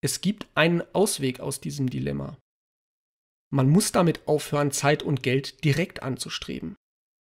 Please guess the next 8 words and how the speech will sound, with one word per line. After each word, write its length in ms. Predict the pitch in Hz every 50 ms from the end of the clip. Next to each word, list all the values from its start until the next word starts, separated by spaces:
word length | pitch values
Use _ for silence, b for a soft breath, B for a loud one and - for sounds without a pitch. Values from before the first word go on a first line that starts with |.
| _ _ -
Die 60 | 156
Schlüsselfähigkeit, 960 | - - - 277 302 - - 131 - 131 120 117 117 - - 120 117 120 120 -
die 80 | 139
Zeit 260 | - - 160 185 185 -
und 140 | 170 139
Geld 260 | - 147 170 202 - 185
miteinander 480 | 151 - - 151 147 156 156 156 127
verbindet, 640 | - - 139 143 - 196 208 202 226 254 - -